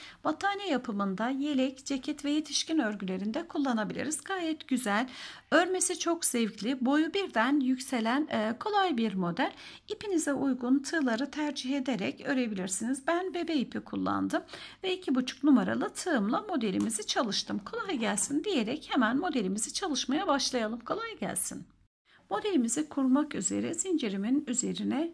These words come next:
trabzanlarımı ördüm. Hemen zincir çekerek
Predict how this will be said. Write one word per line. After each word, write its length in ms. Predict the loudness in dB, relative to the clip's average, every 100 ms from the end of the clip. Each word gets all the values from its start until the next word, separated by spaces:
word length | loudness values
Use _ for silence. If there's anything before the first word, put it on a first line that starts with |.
| -8
trabzanlarımı 880 | -2 0 2 0 0 -2 0 -2 0
ördüm. 440 | 2 2 0 -4 -6 -14 -20 -8
Hemen 500 | 2 4 4 2 -2 -14 _ _ -16
zincir 380 | -6 -4 -2 -2
çekerek 760 | -4 -4 -2 -2 -2 -6